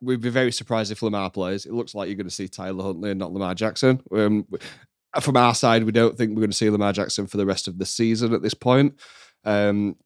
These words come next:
depending on where we stand at the end of Sunday on possibility of making the playoffs. Uh, um, you mentioned your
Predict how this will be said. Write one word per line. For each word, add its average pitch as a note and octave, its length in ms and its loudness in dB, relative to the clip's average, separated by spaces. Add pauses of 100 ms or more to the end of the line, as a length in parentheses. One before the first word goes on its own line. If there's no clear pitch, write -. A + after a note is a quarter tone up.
(120)
depending A2+ 300 0
on G#2 180 2
where G#2+ 220 8
we G#2 160 4
stand G#2 680 2
at G#2 140 -2
the G2 100 0
end F#2+ 160 0
of F#2 80 -4
Sunday G2 440 2
on F2+ 520 0
possibility F#2+ 680 -2
of F#2 120 -4
making F2 380 -4
the F2 60 -8
playoffs. G#2 460 0 (760)
Uh, G#2 120 -4 (100)
um, A#2+ 300 8
you C3+ 180 6
mentioned D3+ 380 2
your C3+ 380 6